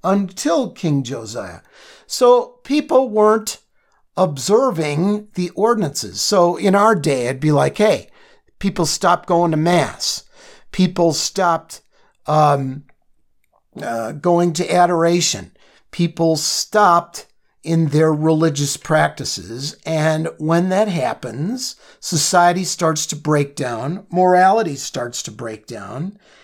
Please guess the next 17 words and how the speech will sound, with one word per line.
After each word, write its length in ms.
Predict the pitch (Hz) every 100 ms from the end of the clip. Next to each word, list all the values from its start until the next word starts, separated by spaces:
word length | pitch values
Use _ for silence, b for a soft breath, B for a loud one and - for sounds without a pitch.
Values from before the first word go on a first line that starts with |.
| b b -
and 600 | 185 175 175 185 185 - b b b -
in 200 | 156 143
this 240 | 160 147
case, 400 | - 131 131 - -
ultimately, 680 | 139 139 139 120 117 117 113
the 120 | 117
com-, 280 | - 151 143 -
the 240 | 117 113
country 760 | - 202 202 - 107 101 123 -
will 180 | 123 113
be 160 | 110 110
destroyed. 540 | 101 - - 143 95
We 140 | 107 127
already 300 | 240 269 214
saw 520 | - 196 151 139 147 B B B B
the 460 | 135 135 139 139 - 123
destruction 720 | 123 - 160 143 - 143 135